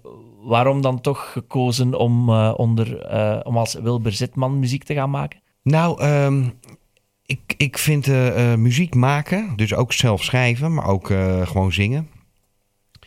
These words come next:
Speaker 2: vind ik heel leuk. Vroeger deed ik niet anders. En uiteindelijk, ehm,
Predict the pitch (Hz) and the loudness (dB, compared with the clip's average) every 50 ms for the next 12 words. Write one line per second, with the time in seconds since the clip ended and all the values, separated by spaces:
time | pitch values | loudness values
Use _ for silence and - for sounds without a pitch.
0 | - _ _ _ - 135 135 127 98 113 123 123 113 113 117 104 95 - - - | -20 _ _ _ 2 4 4 4 4 4 4 4 4 4 4 2 2 0 -2 -2
1 | - 156 147 - 117 101 92 92 123 135 123 98 87 - 90 85 82 76 76 73 | -2 -2 0 0 0 0 2 2 2 2 0 -2 -2 -2 -2 0 0 -2 -2 -4
2 | 69 67 - - - - _ _ _ _ _ - - - - _ - 120 120 92 | -6 -4 -4 -4 -4 -6 _ _ _ _ _ -20 -20 -20 -6 _ 0 2 2 2
3 | 117 120 - - 143 151 151 135 120 110 104 - - - - 104 104 104 98 98 | 2 0 0 2 2 2 4 4 2 2 0 0 -4 -2 0 2 2 2 2 2
4 | 98 98 95 95 95 | 2 2 2 2 0